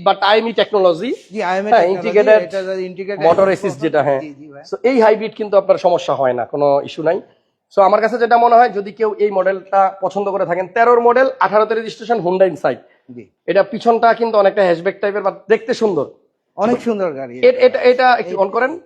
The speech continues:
Speaker 1: থ্রি ডি ব্যাপারটা একটু
Speaker 2: এটা
Speaker 1: দেখা যায়।
Speaker 2: এই
Speaker 1: ওই যে, ওই যে দেখেন, উপরে কিন্তু
Speaker 2: থ্রি ডি
Speaker 1: কিলোমিটার দেখা যাচ্ছে, দেখছেন?
Speaker 2: জি, জি, জি।
Speaker 1: উফ।
Speaker 2: এটা একটা সুন্দর একটা
Speaker 1: খুবই সুন্দর, মিটারটা আসলেই সুন্দর।
Speaker 2: ড্যাশবোর্ডটা অনেক হোয়াইট, অনেক সুন্দর।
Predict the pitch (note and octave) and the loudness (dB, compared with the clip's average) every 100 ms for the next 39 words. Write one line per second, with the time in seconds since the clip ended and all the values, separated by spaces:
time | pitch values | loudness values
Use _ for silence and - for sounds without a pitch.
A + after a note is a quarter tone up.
0 | _ _ _ _ - F#3 F#3+ G3 F#3 E3+ | _ _ _ _ -10 -10 -4 -4 -6 -8
1 | E3+ D#3 E3 F#3+ E3+ E3 C#3 C#3+ D#3+ D#3 | -4 0 0 -2 -2 -4 -2 -4 -4 -4
2 | C#3 B2+ D3 D#3+ F3+ E3+ D#3 C#3+ E3 D3+ | -4 -2 -4 -6 -8 -6 -8 -6 -4 -2
3 | C#3 B2+ B2 B2 - D3 F#3 F#3 A#2 G#2+ | -2 -4 -4 -8 -8 -8 -6 -6 -10 -18
4 | A2+ F#2+ G#2+ _ _ _ - C3+ C#3+ A#2 | -20 -20 _ _ _ _ -6 -4 -2 -4
5 | - - B2+ C3+ - B2+ D3 C#3 D3 C#3 | -14 -20 -20 -20 -20 -20 -16 -14 -14 -14
6 | D#3+ D3 E3+ E3 F3 D3+ C3+ D3 F3 F#3 | -10 -6 -4 -4 -4 -2 -2 0 0 2
7 | D#3+ D#3+ F#3 F#3 G3+ G3+ G#3+ G3 F#3+ F#3+ | 0 -2 -4 -4 -4 -2 0 0 -4 -10
8 | D#3 D#3+ F3+ F3 E3 - - D3 D#3 | -10 -8 -8 -10 -14 -16 -18 -16 -16